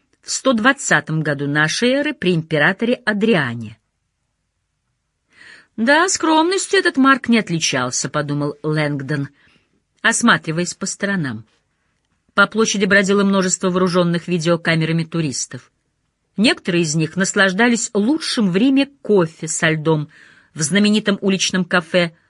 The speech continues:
«Ла Таццо ди Оро», а «Золотая чаша». У входа в Пантеон, как и предсказывал Оливетти, виднелись четверо вооруженных полицейских.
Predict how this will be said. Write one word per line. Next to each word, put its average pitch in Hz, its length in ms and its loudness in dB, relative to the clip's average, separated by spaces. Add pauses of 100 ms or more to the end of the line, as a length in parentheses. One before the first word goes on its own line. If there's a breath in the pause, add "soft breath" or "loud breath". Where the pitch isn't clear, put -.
(420)
«Ла 165 280 0 (100)
Таццо 165 480 -2
ди 156 200 -2
Оро», 123 440 -2 (680)
а 214 100 -6
«Золотая 226 460 0
чаша». - 460 -6 (1000)
У 214 80 0
входа 269 380 0
в - 100 -12
Пантеон, 294 540 -2 (500 soft breath)
как 190 220 0
и 180 40 -2
предсказывал 143 960 -2
Оливетти, 180 600 -2
виднелись 240 520 -2
четверо 262 520 -2
вооруженных 185 560 -2
полицейских. - 840 -8